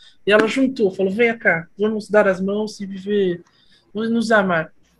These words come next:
Que é basicamente isso a letra, ela fala das diferenças entre, ah, os costumes dela com o amor da vida dela, que é do Sul,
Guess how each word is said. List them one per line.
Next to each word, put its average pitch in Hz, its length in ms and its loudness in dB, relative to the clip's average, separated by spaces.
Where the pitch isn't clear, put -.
Que - 80 -2
é 311 40 2
basicamente 285 760 2
isso - 220 -8
a - 20 2
letra, 214 320 -2
ela 185 180 0
fala 226 240 -4
das 214 220 -4
diferenças 208 680 -6
entre, 190 600 -6
ah, 170 160 -10
os 185 120 -10
costumes 196 500 -6
dela 226 340 2
com 233 240 -6
o 226 120 2
amor 214 320 2
da 202 80 0
vida 196 320 -4
dela, 202 260 0
que 208 160 -6
é 202 80 2
do 196 140 -6
Sul, 269 360 -2